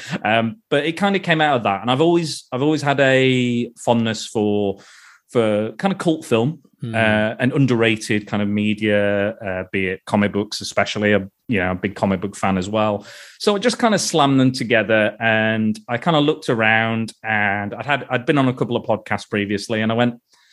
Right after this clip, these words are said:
Speaker 1: "You know what? I can do this. I'm
Speaker 2: Yeah.
Speaker 1: sure I can do this." I knew nothing going in. I absolutely, I didn't know, I didn't know what an R S S feed was. I didn't know how to edit. I didn't know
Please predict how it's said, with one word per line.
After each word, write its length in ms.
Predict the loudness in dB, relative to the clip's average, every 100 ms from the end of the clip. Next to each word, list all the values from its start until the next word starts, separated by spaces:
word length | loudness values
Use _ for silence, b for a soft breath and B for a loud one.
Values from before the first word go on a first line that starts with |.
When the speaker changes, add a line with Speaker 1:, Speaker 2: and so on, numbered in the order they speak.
| b b
Speaker 1:
"You 80 | 0
know 100 | 2
what? 220 | 0 -4 _
I 80 | -6
can 160 | -6 -10
do 180 | -12 -4
this. 320 | -4 -6 -18 _ -8
I'm 100 | -2
Speaker 2:
Yeah. 60 | 0
Speaker 1:
sure 140 | 0
I 40 | -2
can 140 | -6
do 140 | -4
this." 240 | -4 -6 -10 B B B -2
I 160 | 2 2
knew 220 | 4 4
nothing 540 | 4 2 0 -4 -4
going 280 | -2 -2 -2
in. 140 | -2
I 100 | 0
absolutely, 720 | 0 -2 -2 -2 -2 -2 -4 -4
I 40 |
didn't 220 | -2 0
know, 400 | 2 2 2 0 -4 _
I 60 | 0
didn't 140 | 2
know 80 | 2
what 120 | 0
an 60 | -2
R 160 | -2 -4
S 160 | -2
S 180 | -2 -2
feed 340 | -2 0 0 2
was. 520 | 4 4 6 4 2
I 120 | -2
didn't 260 | -2 -4 -2
know 340 | 0 2 0
how 160 | -2 -10
to 160 | -4 0
edit. 320 | 2 4 2
I 60 |
didn't 220 | 0 -6 -6
know 340 | -4 -4